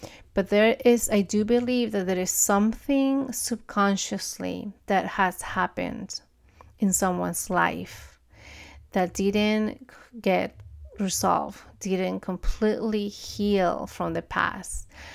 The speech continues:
And so it was a wound in the subconscious mind that we were not aware of, that we probably had the, or we thought we had the best life of our, you know, that, that could be.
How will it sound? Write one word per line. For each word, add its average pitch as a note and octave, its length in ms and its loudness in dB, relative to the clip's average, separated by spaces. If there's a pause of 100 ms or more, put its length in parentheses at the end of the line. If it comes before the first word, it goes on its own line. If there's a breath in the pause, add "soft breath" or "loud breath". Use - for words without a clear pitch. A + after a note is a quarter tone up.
(180 loud breath)
And G3 160 2
so G3+ 160 2
it G3+ 160 6
was G3 340 6 (100)
a F3+ 160 0
wound G3 840 0 (100)
in F#3+ 120 0
the F3+ 120 0
subconscious A3 760 0
mind F#3 260 0
that G#3+ 100 8
we B3 140 4
were D4+ 220 8
not E4+ 220 6
aware C4 300 8
of, - 280 2
that F#3+ 120 6
we A3+ 200 4
probably D#4+ 340 4
had A#3+ 240 2
the, A3 140 2 (420 loud breath)
or G3 80 8
we F#3 140 6
thought G3 540 10
we F#3+ 120 2
had F3 340 4
the F3+ 80 0
best - 760 0
life F#3+ 400 2
of G3+ 120 -2
our, F#3+ 160 2
you G#3+ 160 4
know, E3+ 260 2
that, F3+ 200 -2 (140)
that - 140 -6
could G#3+ 180 0
be. F3+ 340 -2